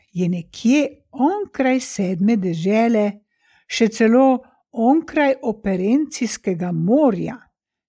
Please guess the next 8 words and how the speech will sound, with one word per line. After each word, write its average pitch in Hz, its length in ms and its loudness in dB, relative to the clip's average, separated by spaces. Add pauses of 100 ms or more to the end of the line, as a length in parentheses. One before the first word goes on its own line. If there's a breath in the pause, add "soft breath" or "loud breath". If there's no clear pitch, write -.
živela 185 540 0
lisica. 190 800 -2 (1040)
Ta 196 260 0
lisica 247 680 0 (300 soft breath)
je 208 120 0
bila 190 280 0
silno 240 680 0
zvita. 170 600 -2